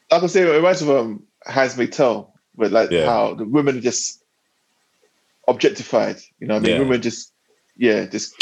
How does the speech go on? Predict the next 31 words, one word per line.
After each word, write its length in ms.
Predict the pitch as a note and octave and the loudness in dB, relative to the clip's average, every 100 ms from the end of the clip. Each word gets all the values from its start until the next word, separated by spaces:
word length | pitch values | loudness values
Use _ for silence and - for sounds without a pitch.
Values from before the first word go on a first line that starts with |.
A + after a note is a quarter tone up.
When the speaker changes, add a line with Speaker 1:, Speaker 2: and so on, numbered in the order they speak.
| - | -4
Speaker 2:
And 140 | F#2+ | 0
that, 80 | A#2 | 0
Speaker 1:
you 80 | C#3+ | 0
Speaker 2:
and 40 | G#2+ | 0
Speaker 1:
see, 40 | |
Speaker 2:
that's 180 | C3 E3+ | 2 2
Speaker 1:
you, 40 | |
you 60 | E3+ | 2
Speaker 2:
deep. 100 | F3+ | 4
Speaker 1:
hit 100 | F#3+ | 2
a 40 | |
certain 240 | D#3+ F#3 - | 4 2 2
age 380 | F3+ D#3 C#3+ - | 2 2 0 -4
and 140 | A#2+ | -4
then, 140 | A#2+ A2 | -2 2
Speaker 2:
Yeah. 140 | F#2+ | 2
Speaker 1:
yeah, 140 | A#2 A2+ | 2 0
go 180 | A#2+ A2 | -2 -2
on, 120 | A2 | -6
get 60 | - - B2 | -16 -2 0
Speaker 2:
'Cause 60 | |
that, 80 | A2 | 2
Speaker 1:
married. 160 | A2 - _ _ _ _ - | 0 -4 _ _ _ _ 0
Speaker 2:
'cause 100 | B2 | 2
that's 180 | B2+ | 2
deep, 180 | D#3 A#2 | -2 -2
'cause 180 | G#2+ F#2 | -4 -2
Handmaid's 520 | C3 B2+ A#2 G#2 - | 0 0 0 -2 0
Tale 140 | A#2 G2 | 0 0
is, 140 | F2 | 0
like, 180 | F2 | 0